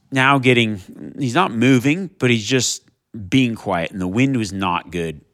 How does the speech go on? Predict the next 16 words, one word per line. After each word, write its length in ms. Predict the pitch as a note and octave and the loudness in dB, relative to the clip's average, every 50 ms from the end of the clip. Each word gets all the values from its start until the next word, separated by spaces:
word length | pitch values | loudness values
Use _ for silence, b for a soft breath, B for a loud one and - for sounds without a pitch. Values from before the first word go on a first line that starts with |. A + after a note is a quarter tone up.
| _ | _
to 100 | - F2 | -12 -10
stalk 400 | - - - F#2 D2+ D#2+ D#2+ - | -8 -4 -2 -2 -2 -2 -4 -6
in 140 | F2 D#2+ D#2+ | -8 -8 -8
and, 120 | D#2 D2+ - - | -10 -12 -8 -6
and 200 | G2+ F2 F2 E2+ | -6 -6 -6 -6
move 220 | E2+ E2 D2+ D2 | -8 -8 -8 -10
in 100 | D2+ C#2 | -10 -10
on 160 | C2+ A#1+ B1 | -10 -10 -10
him. 120 | C#2 D2 D#2 | -10 -12 -10
It's 100 | F#2 F#2 | -8 -4
just 280 | A2 A2 G2+ - - | -4 -2 -2 -2 -4
swirling 680 | - - F#2 E2+ F#2+ G#2 G#2 G2+ F#2+ G2 G2+ G2+ F#2+ F2+ | -4 -6 -6 -4 -2 -2 -2 -2 -2 -2 -2 -2 -4 -4
and, 120 | D#2+ E2 - | -8 -10 -12
and 140 | G#2 F2+ E2 | -12 -12 -12
terrible. 340 | - - F2 D#2 D2 C#2 C#2+ | -10 -10 -10 -10 -10 -10 -10
So 220 | - - F#2 E2+ | -8 -8 -8 -8